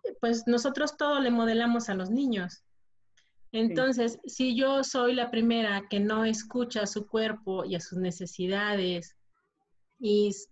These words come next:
Speaker 1: pasa por encima de ellas, pues yo le estoy invitando a ese niño que pase sobre las mías y también a futuro sobre las suyas.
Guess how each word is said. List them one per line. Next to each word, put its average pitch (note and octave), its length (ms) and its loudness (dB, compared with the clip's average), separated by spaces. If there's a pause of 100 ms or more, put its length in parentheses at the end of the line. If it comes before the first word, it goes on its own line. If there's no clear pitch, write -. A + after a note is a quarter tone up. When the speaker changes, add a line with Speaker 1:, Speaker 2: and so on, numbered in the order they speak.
(160)
Speaker 1:
pasa G#3+ 300 -2
por G3+ 120 0
encima A3 360 0
de A#3 100 2
ellas, A3 320 -2 (420)
pues C4 140 2
yo D4 100 2
le E4+ 80 2
estoy D4+ 240 -2
invitando A#3+ 580 0 (280)
a G3 120 -2
ese A3+ 180 -2
niño A3 340 2 (420)
que G#3 100 -2
pase C4+ 280 0
sobre A3+ 220 2
las G3 180 4
mías A3+ 340 -2
y B3+ 120 -2
también B3 380 2 (460)
a A3 120 0
futuro B3 440 0
sobre G3+ 260 -2
las G3 180 -2
suyas. A3+ 440 -4